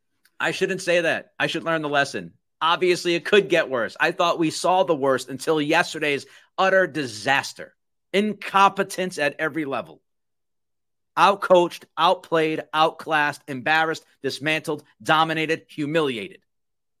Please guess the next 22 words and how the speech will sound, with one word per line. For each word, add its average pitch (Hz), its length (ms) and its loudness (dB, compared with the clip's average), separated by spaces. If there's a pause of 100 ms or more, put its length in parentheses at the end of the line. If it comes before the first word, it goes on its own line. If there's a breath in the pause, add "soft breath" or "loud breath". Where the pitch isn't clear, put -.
(800)
In 151 100 -4
front 170 220 -2
of 151 200 -2
almost 185 400 2
the 156 120 -6
entire 175 440 2
football 160 540 -2
world 143 280 -2
to 127 80 -8
see. 101 380 -10 (1400)
If 135 160 -6
that 196 220 6
ain't 160 180 -2
the 139 60 -6
bottom, 101 520 -6 (2000)
I 165 140 4
don't 160 180 -2
know 127 120 -6
what 120 260 0
the 120 60 -8
bottom 90 360 -8
is. 76 280 -20